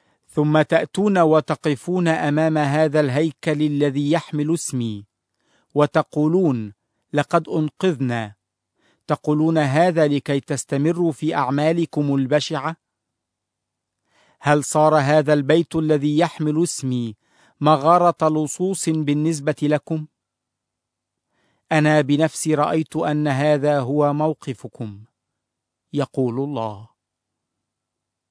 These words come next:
لكن اذهبوا إلى مكاني المقدس الذي كان في شيلوه، المكان الذي كنت أدعوه بيتي،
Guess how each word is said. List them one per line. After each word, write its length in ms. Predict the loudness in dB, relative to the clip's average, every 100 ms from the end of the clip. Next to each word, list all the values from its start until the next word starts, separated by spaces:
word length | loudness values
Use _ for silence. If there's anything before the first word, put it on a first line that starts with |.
| _ _ _ _ _ _ _ _ _ _ _ 0
لكن 380 | 2 2 0
اذهبوا 540 | 0 0 0 0 0 -2
إلى 300 | 0 0 2
مكاني 480 | -2 -2 -2 0 0
المقدس 720 | -2 -4 -4 -2 -2 -4 -4
الذي 420 | -2 -2 -2 -4
كان 340 | -2 -2 -2
في 240 | -6 -10 -10
شيلوه، 720 | -8 -6 -4 -4 -6 -12 _ _ _ _ _ _ _ _ _ _ _ _ _ _ 0
المكان 580 | 2 2 0 0 0
الذي 400 | 0 0 0 -2
كنت 360 | -4 -6 -8 -6
أدعوه 720 | -4 -4 -2 -2 -2 -2 -2
بيتي، 640 | 0 -2 -4 -14 -14 -14